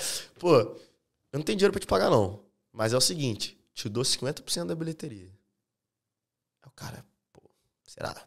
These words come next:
Tal, não sei o quê. Aí eu falei, "Pô, assim como eu falei com várias casas, eu vou falar com vários artistas também.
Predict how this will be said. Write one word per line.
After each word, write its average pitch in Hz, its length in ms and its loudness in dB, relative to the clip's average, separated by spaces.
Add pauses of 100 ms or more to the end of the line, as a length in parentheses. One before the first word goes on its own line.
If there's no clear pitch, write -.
Tal, - 160 -14
não - 80 -14
sei - 140 -4
o - 40 -14
quê. 117 280 -4
Aí - 80 -4
eu 147 60 -2
falei, - 220 2
"Pô, - 180 0
assim 101 240 2
como 143 180 0
eu 135 60 2
falei 127 220 0
com 123 160 -4
várias 117 340 2
casas, - 580 -2 (640)
eu 127 100 -6
vou 110 100 2
falar 101 280 2
com 143 160 -8
vários 120 300 4
artistas 165 400 -4
também. 123 380 -4